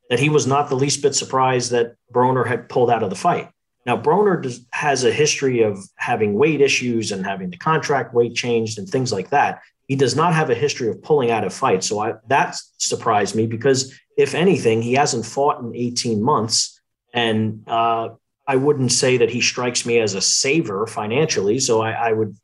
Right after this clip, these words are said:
have thought that he would have gone through with the fight, uh, from that standpoint, no matter what place he felt he was mentally. But again, I,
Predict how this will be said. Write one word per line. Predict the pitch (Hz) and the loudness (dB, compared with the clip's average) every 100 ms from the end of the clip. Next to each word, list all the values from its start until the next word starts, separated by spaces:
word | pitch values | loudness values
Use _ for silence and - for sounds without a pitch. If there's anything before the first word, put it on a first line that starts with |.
| _ | _
have | 120 107 | -8 -6
thought | - 156 160 - | 0 2 2 2
that | 123 | 0
he | |
would | 113 | 2
have | 113 113 | 0 2
gone | 117 110 | 0 -2
through | - 143 156 | -4 -2 2
with | 113 - | 0 -2
the | |
fight, | - 156 113 98 - _ _ _ _ _ | -4 -2 0 -2 -8 _ _ _ _ _
uh, | 120 - | -10 -8
from | - 127 | -4 0
that | 127 170 | 2 2
standpoint, | - 127 117 123 117 | 0 -2 -2 -2 0
no | 120 | 0
matter | 123 117 | 2 4
what | 107 117 143 | 2 0 -4
place | - 135 131 | -2 -2 0
he | - 123 | -4 -8
felt | 107 131 120 117 | -8 0 0 0
he | 113 | -2
was | 107 110 104 | 2 2 0
mentally. | 110 113 104 95 | -2 -4 -6 -8
But | 92 110 | -2 0
again, | 110 147 123 104 98 _ _ _ | 2 2 2 -2 -6 _ _ _
I, | 123 127 - | -2 -2 -4